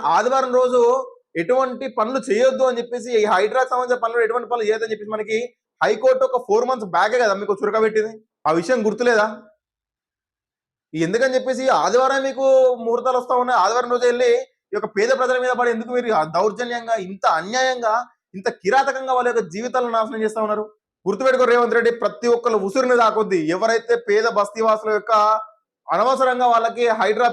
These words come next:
పేరు చెప్పుకొని ఆ యొక్క ఇల్లులన్నింటినీ కూడా కూలగొట్టి వాళ్ళని నడి రోడ్డు మీద వాళ్ళ జీవితాలు నాశనం చేస్తా ఉన్నారో ప్రతి ఒక్క ఆడబిడ్డ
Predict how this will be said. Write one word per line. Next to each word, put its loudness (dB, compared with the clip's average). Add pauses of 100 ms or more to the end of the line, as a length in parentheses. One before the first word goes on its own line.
పేరు 2
చెప్పుకొని -4 (220)
ఆ 2
యొక్క -2 (100)
ఇల్లులన్నింటినీ 0
కూడా 2
కూలగొట్టి 2
వాళ్ళని -2
నడి 2
రోడ్డు 2
మీద 2
వాళ్ళ 0
జీవితాలు 0
నాశనం -2
చేస్తా -8
ఉన్నారో 4 (100)
ప్రతి -6 (100)
ఒక్క -6 (160)
ఆడబిడ్డ 0